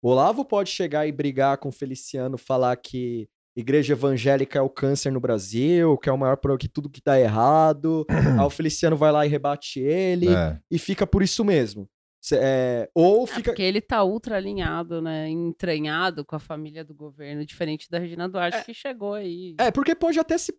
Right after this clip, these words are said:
Speaker 1: especular, aí é a minha fanfic, assim, mas pode se especular que quando o Bolsonaro tá de pá virado com, com o Feliciano, com, com alguém aí da ala evangélica, ele mete o vô lá.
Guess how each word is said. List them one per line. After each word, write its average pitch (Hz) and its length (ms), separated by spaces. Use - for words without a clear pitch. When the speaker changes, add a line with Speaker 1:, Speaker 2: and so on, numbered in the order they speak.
Speaker 1:
especular, 214 800
aí 185 140
é 208 40
a 214 60
minha 214 160
fanfic, 180 560
assim, 139 160
mas 160 120
pode 202 220
se - 80
especular 220 460
que 226 100
quando 233 220
o 202 40
Bolsonaro 196 460
tá 175 140
de 151 100
pá 160 180
virado 135 580
com, 123 560
com 127 260
o - 20
Feliciano, 139 1200
com, 127 160
com 156 160
alguém 143 440
aí 135 160
da 135 160
ala 131 240
evangélica, 123 640
ele 226 80
mete 269 280
o 302 300
vô 277 260
lá. 156 260